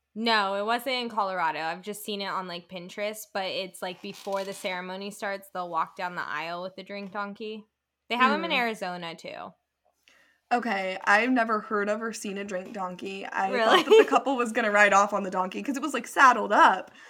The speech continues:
Speaker 2: and it had Trulies on the side, but it was the cutest thing ever. Um, so yeah, their wedding was on Friday. That was super fun. And then Saturday and Sunday, it was just all of the guys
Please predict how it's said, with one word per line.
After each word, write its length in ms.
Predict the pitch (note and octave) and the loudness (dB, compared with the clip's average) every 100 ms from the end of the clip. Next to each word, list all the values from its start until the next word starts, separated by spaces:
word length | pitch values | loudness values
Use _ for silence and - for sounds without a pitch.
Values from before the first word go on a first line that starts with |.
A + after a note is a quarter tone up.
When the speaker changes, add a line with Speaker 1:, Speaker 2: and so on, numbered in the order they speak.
| _ _ _ | _ _ _
Speaker 2:
and 100 | A#3+ | -4
it 60 | A#3 | 0
had 180 | G#3+ | -2
Trulies 500 | G#3+ D#4+ F#4 C#4 B3+ | 0 0 2 0 2
on 120 | A3+ A3 | 0 0
the 100 | B3+ | -2
side, 600 | B3+ A3 A3 G3+ A3 A#3+ | -2 0 0 0 -2 2
but 180 | A#3+ A3 | 2 2
it 80 | A#3 | -2
was 220 | B3+ B3 | -2 -2
the 100 | B3+ | -6
cutest 420 | A#3 A#3+ A3+ C4 | -8 -6 -6 -6
thing 220 | - F4+ F#4 | -8 -8 -4
ever. 640 | G3 G3 F3+ F3+ F3+ F#3+ - _ _ _ _ _ A3 | -4 -2 -2 -2 -4 -6 -12 _ _ _ _ _ -8
Um, 720 | G#3 F#3+ F3+ F3+ F#3+ G#3+ A3 | -2 -2 -2 -6 -8 -14 -16
so 300 | - C4 A#3 | -8 -2 0
yeah, 280 | B3+ A3+ G3+ | 2 2 2
their 160 | G3 G3 | 0 -2
wedding 360 | A#3+ E4+ F4 | -2 -2 -4
was 160 | E4+ D#4+ | -6 -4
on 340 | D4 C#4 C#4 | -2 -2 -4
Friday. 800 | C4+ - A#3+ A3+ A#3 A3 G#3+ G#3 G#3 | -4 0 4 4 2 0 0 2 2
That 180 | G#3 G#3+ | -2 -2
was 120 | G#3 | -8
super 360 | A#3 G#3+ G3+ | -10 -6 -6
fun. 420 | G3+ G3 F#3 F#3+ F#3 | -2 0 0 0 -4
And 160 | G3 | -4
then 160 | G3 G3 | -6 -8
Saturday 520 | - F#3 F#3 F#3+ G3+ | -2 0 2 -2 -6
and 140 | F#3+ G#3 | -10 -10
Sunday, 420 | F#3 F3+ F3+ F3+ | -10 -4 -4 -4
it 80 | F#3 | -6
was 220 | F#3 F#3 | -10 -8
just 520 | F3+ F3 - - - - | -8 -8 -12 -12 -18 -6
all 220 | F#3+ F3+ | -2 0
of 200 | F3+ G3 | -2 -6
the 100 | F#3 | -10
guys 840 | F#3 F3+ F3+ F3 F3+ F3+ F#3 - | -4 0 0 0 -2 -6 -8 -14